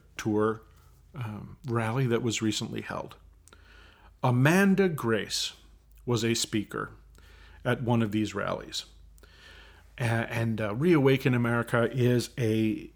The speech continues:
an explicitly pro-Donald Trump Christian nationalist organization. They had a rally down in Doral, Florida, uh, just this week, at which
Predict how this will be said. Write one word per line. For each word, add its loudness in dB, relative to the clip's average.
an -2
explicitly 2
pro-Donald 0
Trump -2
Christian 0
nationalist -2
organization. -6
They 0
had 2
a 2
rally 2
down 0
in 2
Doral, 2
Florida, -2
uh, -8
just -6
this -4
week, -2
at -2
which 0